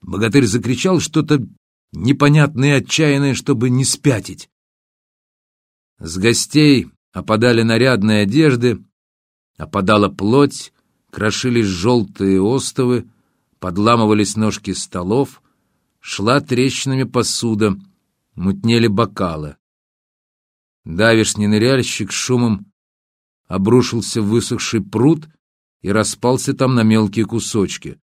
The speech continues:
Затрещал, зашатался дом, словно сто лет его портили древоточцы. Разлетелись стекла, внутрь обрушились стены.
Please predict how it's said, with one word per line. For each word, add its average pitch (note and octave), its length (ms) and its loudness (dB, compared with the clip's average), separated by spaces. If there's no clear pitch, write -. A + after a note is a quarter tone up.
Затрещал, F#2+ 800 -2
зашатался G2+ 760 -4
дом, C3 520 0
словно B2+ 480 0
сто C3 280 -2
лет C#3 300 2
его B2+ 220 0
портили A#2+ 680 -2
древоточцы. A2+ 1000 -2
Разлетелись G#2+ 720 0
стекла, D#3 600 -2
внутрь B2+ 640 2
обрушились A2 580 2
стены. C#3+ 640 0